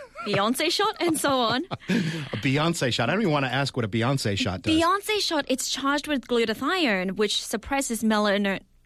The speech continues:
Speaker 1: <laughs> melanin production. So
Speaker 2: So
Speaker 1: it's supposed
Speaker 2: ironically,
Speaker 1: to make
Speaker 2: a Beyonce shot makes you white.
Speaker 1: Yes, and the name, uh, was re-, coined because people thought Beyonce started taking this, and that's why her skin started get-,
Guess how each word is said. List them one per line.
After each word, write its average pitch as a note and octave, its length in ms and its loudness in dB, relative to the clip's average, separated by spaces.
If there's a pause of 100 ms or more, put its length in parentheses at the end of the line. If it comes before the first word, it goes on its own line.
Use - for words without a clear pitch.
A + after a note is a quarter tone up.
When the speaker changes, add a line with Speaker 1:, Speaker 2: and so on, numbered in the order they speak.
Speaker 1:
<laughs> A#3+ 80 -4 (560)
melanin A3+ 640 0
production. G3+ 580 -2 (260)
So A#3 120 0
Speaker 2:
So F#3+ 60 2
Speaker 1:
it's D3+ 100 4
supposed C#3+ 180 2
Speaker 2:
ironically, D#3+ 380 0
Speaker 1:
to C3 60 2
make - 100 -2
Speaker 2:
a B2+ 40 2
Beyonce B2 420 0
shot A2+ 220 -2
makes A2+ 200 -4
you G2+ 80 -2
white. E2+ 260 -8 (380)
Speaker 1:
Yes, B3 180 0
and B3+ 360 2
the A#3 80 0
name, A3 340 2 (180)
uh, G3+ 340 2
was F#3+ 280 -2
re-, G#3 280 -4 (200)
coined C#4+ 480 2
because A3 380 0
people A#3+ 340 -2
thought G#3 260 -2
Beyonce G3 400 -2
started F#3+ 320 -4
taking G3 300 -2
this, B3+ 220 0
and G#3+ 100 0
that's G3 160 -4
why F#3+ 120 0
her F#3 160 -6
skin D#4 340 2
started G3+ 340 0
get-, G3 180 -6